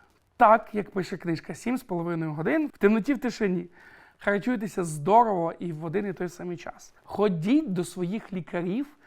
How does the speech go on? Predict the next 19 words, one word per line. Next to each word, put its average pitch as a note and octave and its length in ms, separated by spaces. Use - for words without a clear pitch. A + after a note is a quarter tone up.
кожного F#3+ 840
року F#3+ 500
для D#3 140
того, B3 280
аби F#3+ 200
перевіритись. F3 720
Хоча G3 300
б E3+ 100
здавайте D#3+ 380
аналіз, G3+ 580
загальний G3 300
аналіз C#4 300
крові, G#3 360
загальний F#3 300
аналіз A#3+ 300
сечі. F3+ 480
Робіть F3+ 340
прекрасну A3+ 680
флюорографію, F#3 800